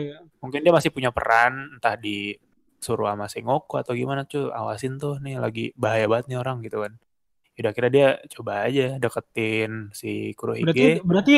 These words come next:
Speaker 1: berarti dia cuman kayak plot twist doang berarti ya, si ini?
Speaker 2: Bisa jadi, ya, bisa jadi, bisa
Speaker 1: Dua,
Speaker 2: jadi.
Speaker 1: double agent, double agent.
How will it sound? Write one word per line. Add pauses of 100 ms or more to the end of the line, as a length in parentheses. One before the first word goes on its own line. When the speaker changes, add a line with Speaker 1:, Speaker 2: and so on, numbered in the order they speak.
Speaker 1:
berarti
dia
cuman
kayak
plot
twist
doang
berarti
ya,
si
ini?
Speaker 2:
Bisa
jadi,
ya,
bisa
jadi,
bisa
Speaker 1:
Dua,
Speaker 2:
jadi.
Speaker 1:
double
agent,
double
agent.